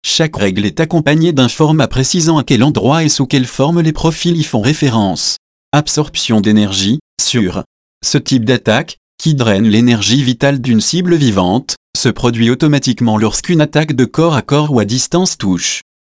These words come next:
Chaque attaque d'absorption d'énergie réussie inflige un ou plusieurs niveaux négatifs,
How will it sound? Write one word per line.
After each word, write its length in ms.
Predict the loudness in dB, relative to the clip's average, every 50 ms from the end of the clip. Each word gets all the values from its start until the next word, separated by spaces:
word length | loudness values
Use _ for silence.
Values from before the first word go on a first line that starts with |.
| _ -4
Chaque 240 | -2 -2 0 0 0
attaque 320 | -2 0 0 -2 0 0
d'absorption 680 | -2 -2 -2 0 -2 -2 -2 -2 -6 -6 -2 0 0 0
d'énergie 480 | 2 2 2 2 2 0 2 0 2
réussie 460 | 2 2 2 2 0 0 0 0 0
inflige 400 | 0 -2 -4 -2 0 0 2 2
un 140 | 2 2 2
ou 80 | 2 0
plusieurs 400 | 0 0 0 2 2 2 2 2
niveaux 280 | 2 2 2 2 2
négatifs, 720 | 2 2 2 2 0 0 0 0 0 0 0 -2 -4 -12 -14